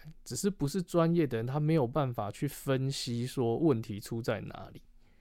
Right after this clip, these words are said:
但是他并不是听不出来啊。你今天放一首，比如说欧美很好听的歌给一般人听，他们也会说很好听啊，然后也会觉得品质很好啊。他可能不会说品质很好啊，但他就会觉得很好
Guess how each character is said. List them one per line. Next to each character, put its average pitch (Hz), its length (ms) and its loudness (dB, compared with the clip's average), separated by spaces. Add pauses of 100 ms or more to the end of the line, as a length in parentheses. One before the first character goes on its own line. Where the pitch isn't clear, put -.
(680)
但 170 140 6
是 180 100 4
他 165 100 2
并 160 280 4
不 127 100 -4
是 135 140 0
听 127 260 -2
不 131 100 -2
出 110 340 -4
来 107 100 -6
啊。 - 260 -20 (640)
你 127 100 -2
今 165 160 2
天 202 180 8
放 190 240 4
一 170 80 4
首， 123 480 0 (520)
比 120 80 -2
如 123 160 -2
说 135 340 4
欧 139 220 4
美 110 400 -2 (500)
很 127 220 0
好 110 160 2
听 117 180 0
的 107 120 0
歌 104 380 -6
给 101 200 -4
一 123 40 -2
般 113 240 -2
人 110 200 -6
听， 117 280 -8 (920)
他 - 140 6
们 175 80 8
也 120 80 6
会 139 120 6
说 139 220 4
很 120 80 2
好 101 160 -2
听 104 280 -4
啊， 101 220 -8 (100)
然 131 140 0
后 143 140 0
也 110 140 -2
会 139 100 2
觉 110 160 -4
得 107 100 -2
品 110 200 -6
质 104 180 -8
很 110 220 -10
好 - 220 -18
啊。 - 100 -20
他 214 100 2
可 160 100 8
能 131 80 4
不 123 100 6
会 180 80 12
说 175 140 8
品 139 220 2
质 110 180 0
很 117 220 0
好 120 220 0
啊， 101 180 -4
但 147 80 4
他 165 80 6
就 175 120 8
会 180 80 12
觉 147 160 4
得 117 100 0
很 113 240 -2
好 - 180 0